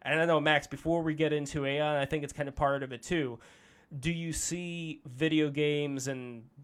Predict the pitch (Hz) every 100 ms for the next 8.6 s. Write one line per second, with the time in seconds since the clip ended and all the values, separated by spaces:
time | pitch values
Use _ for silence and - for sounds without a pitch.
0 | - - 160 139 135 147 147 143 139 131
1 | - 143 123 123 117 131 139 131 120 117
2 | - - - - 147 147 135 139 135 139
3 | 135 135 131 - - 135 139 135 127 123
4 | 123 _ 147 156 - - 147 135 - 143
5 | 135 - 135 - 143 156 160 190 180 180
6 | 160 190 - 185 170 - - 165 175 156
7 | 147 156 151 143 143 135 135 147 - 147
8 | 139 135 131 123 -